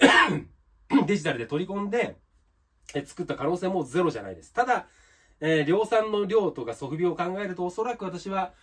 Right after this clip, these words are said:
えー、ハルシオン社の一分の一のフェイスハガーからさらに、えー、型を取って、一回り縮んだ状態でこれが、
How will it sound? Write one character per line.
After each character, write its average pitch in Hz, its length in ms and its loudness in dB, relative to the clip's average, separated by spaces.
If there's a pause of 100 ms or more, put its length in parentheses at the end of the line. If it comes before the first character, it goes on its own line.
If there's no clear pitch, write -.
(320)
え 135 1200 0
ー、 - 60 -14
ハ 160 60 -2
ル 156 100 0
シ 160 100 -6
オ 160 80 4
ン 151 60 2
社 139 120 -4
の 98 180 -10 (200)
一 143 200 -8
分 139 180 0
の 135 80 -4
一 131 120 -10
の 151 140 0
フ 147 100 -6
ェ - 40 2
イ 139 40 -4
ス 156 120 -10
ハ 151 140 -4
ガ 135 220 -4 (500)
ー - 20 -20
か 208 80 -4
ら 233 140 4
さ 226 100 -2
ら 208 100 2
に、 139 280 -4 (140)
え 117 760 -2
ー、 - 40 -18
型 156 160 -4
を 143 80 -2
取 147 160 -6
っ - 220 -20
て、 233 240 4 (140)
一 - 160 -6
回 185 120 2
り 151 60 -4
縮 160 240 -4
ん 180 40 -4
だ 175 80 -2
状 175 200 -4
態 185 160 -2
で 196 100 -2
こ 156 120 -6
れ 143 80 0
が、 131 220 -4